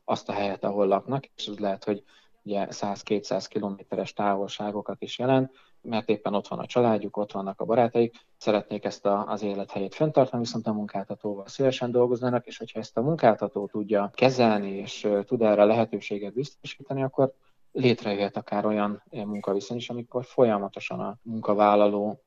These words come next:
kifejezetten távmunkában dolgozik. Arra kell figyelni, hogyha valamiért mégis arra utasítaná a munkáltató a munkavállalót, hogy az ő telephelyére jöjjön be személyesen, mert tegyük fel, valamilyen központi képzés történik, amin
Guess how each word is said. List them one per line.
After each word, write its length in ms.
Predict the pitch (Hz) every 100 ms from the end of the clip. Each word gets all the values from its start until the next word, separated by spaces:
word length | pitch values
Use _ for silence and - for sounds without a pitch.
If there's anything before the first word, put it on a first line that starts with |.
| -
kifejezetten 720 | 135 - 101 98 95 - 98
távmunkában 800 | - 98 98 98 95 95 95 98
dolgozik. 540 | 95 98 101 123 156 - _ _ _ _
Arra 240 | - 185 147
kell 180 | 127 117
figyelni, 320 | 147 123 113
hogyha 220 | 110 113
valamiért 680 | 123 139 113 110 104 104 _
mégis 540 | 139 143 113 - - _
arra 260 | - 123 113
utasítaná 680 | 101 107 - 104 101 101 98
a 40 |
munkáltató 760 | 110 117 110 101 - 95 104
a 80 | 101
munkavállalót, 920 | 101 113 113 104 101 98 101 101 131 _ _ _
hogy 340 | 101 104 104 - _
az 180 | -
ő 100 | 113
telephelyére 640 | 110 117 104 - 104 98 95
jöjjön 280 | 104 104 98
be 60 |
személyesen, 600 | - 101 98 95 - 101
mert 160 | 98 98
tegyük 260 | 107 101
fel, 260 | - 101 95
valamilyen 400 | 98 95 98 95
központi 500 | - 104 - 101 104
képzés 500 | - 104 104 104 -
történik, 520 | 104 101 - 101 98
amin 320 | 98 98 104